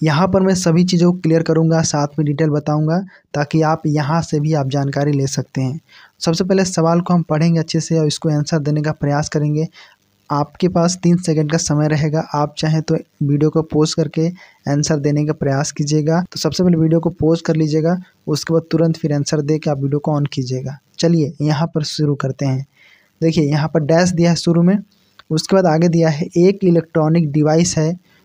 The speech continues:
जो डेटा को इन्फॉर्मेशन में कन्वर्ट करते हुए प्रोसेस करता है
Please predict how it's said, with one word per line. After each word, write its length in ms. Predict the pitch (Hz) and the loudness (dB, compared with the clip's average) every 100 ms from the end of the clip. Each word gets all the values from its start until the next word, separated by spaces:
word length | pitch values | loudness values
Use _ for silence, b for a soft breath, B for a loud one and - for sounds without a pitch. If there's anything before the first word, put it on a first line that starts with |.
| b | b
जो 160 | 143 170 | 0 2
डेटा 400 | 151 160 160 190 | 4 2 2 2
को 220 | 180 185 - | 2 0 0
इन्फॉर्मेशन 760 | 175 165 - 156 156 160 - 190 | 0 0 -2 0 2 0 2 4
में 280 | 180 185 185 - | 4 2 -2 -4
कन्वर्ट 500 | 151 151 180 190 - | -2 2 2 0 -2
करते 400 | 165 147 - 180 | -4 -4 0 2
हुए 260 | 160 160 180 b b - | 2 0 -2 b b -4
प्रोसेस 460 | 165 170 - 208 202 | 2 2 2 0 0
करता 340 | - 143 139 | -4 -4 -6
है 220 | 120 131 | -6 -8